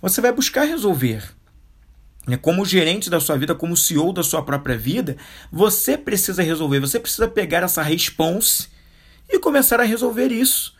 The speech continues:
chamar a responsabilidade, né?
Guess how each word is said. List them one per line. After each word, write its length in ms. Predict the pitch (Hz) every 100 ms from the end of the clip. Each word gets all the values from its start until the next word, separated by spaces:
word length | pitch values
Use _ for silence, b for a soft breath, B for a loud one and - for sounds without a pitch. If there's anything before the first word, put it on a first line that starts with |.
| b b
chamar 480 | - - 175 190 247
a 60 | 220
responsabilidade, 1120 | 170 - 170 151 147 135 123 117 110 - - b b b -
né? 240 | 131 143